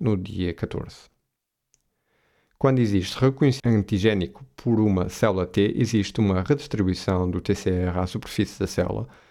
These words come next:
com uma acumulação do mesmo nas áreas de proximidade da apresentação do antigênio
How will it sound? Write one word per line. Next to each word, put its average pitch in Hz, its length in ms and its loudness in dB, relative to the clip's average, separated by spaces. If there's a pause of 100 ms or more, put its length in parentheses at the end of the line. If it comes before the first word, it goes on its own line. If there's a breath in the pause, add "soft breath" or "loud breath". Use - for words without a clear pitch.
(240 soft breath)
com 104 240 0
uma 101 340 0
acumulação 104 840 0
do 92 120 -2
mesmo 90 360 0
nas 101 260 0
áreas 90 320 -2
de 87 140 -6
proximidade 95 720 -2 (400 soft breath)
da 117 80 4
apresentação 107 720 -2
do 98 80 0
antigênio 90 560 -2